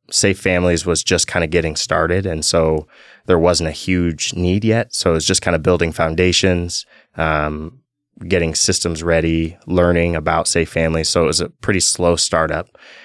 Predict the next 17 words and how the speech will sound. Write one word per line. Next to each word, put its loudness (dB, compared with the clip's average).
Um, -2
but 0
then 2
as 0
things -2
started 0
to -6
get -12
busier, 2
I 0
just -4
progressively -2
started 0
adding -2
more -2
hours 0
and, -8